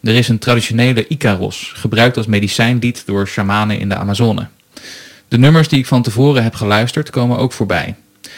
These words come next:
Er is gitaarmuziek en cellomuziek, liedjes over liefde en over vergeving.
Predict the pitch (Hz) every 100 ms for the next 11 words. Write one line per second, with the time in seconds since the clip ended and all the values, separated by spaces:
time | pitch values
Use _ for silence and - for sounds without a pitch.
0 | - - 110 104 - 110 104 117 117 139
1 | 143 - 117 110 - 123 92 98 87 98
2 | - - _ 123 117 107 98 98 123 143
3 | - 170 - - - 117 110 101 110 110
4 | 98 95